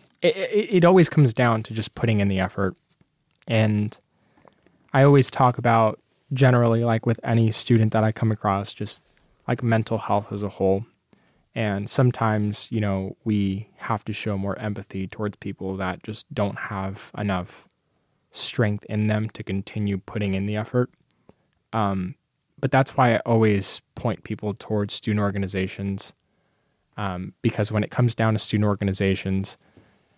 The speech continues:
there's just always that sense of community. There's a lot of people that I've met that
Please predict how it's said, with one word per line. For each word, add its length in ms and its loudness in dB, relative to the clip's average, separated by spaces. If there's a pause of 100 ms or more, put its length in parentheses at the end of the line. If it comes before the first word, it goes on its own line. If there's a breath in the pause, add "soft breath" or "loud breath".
(160 soft breath)
there's 300 2
just 320 -2
always 340 2
that 200 -4
sense 380 0
of 400 -4
community. 640 0 (220)
There's 460 0
a 60 -4
lot 180 2
of 80 -2
people 300 -4
that 100 0
I've 220 -4
met 280 0 (180)
that 280 -4